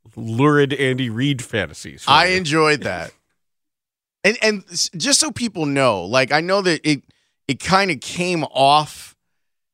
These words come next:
Speaker 2: as, like, a fat shaming thing with Andy with the cheeseburgers.
Speaker 1: No, he, he, that's his bit.
Speaker 2: That's his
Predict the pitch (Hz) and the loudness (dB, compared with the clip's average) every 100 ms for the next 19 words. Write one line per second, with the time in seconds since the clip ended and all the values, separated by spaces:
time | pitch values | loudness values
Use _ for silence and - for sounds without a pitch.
0 | _ _ 131 131 135 117 - - - _ | _ _ 0 2 2 -2 -6 -10 -16 _
1 | 110 107 - - - 156 160 - _ _ | -10 -8 -8 -4 4 6 4 0 _ _
2 | _ _ - - 165 156 151 151 131 160 | _ _ -4 0 0 0 -2 -4 -2 2
3 | 160 156 147 139 135 - 143 147 147 139 | 2 2 0 0 0 0 0 0 0 -2
4 | 135 120 113 151 151 139 147 147 180 143 | -2 -4 -4 -2 -2 0 2 4 4 2
5 | 254 151 - 196 196 185 170 107 110 - | 0 -2 0 2 4 2 0 0 -4 -2
6 | 123 156 160 - - 196 208 214 | 2 2 2 -2 -4 -2 0 0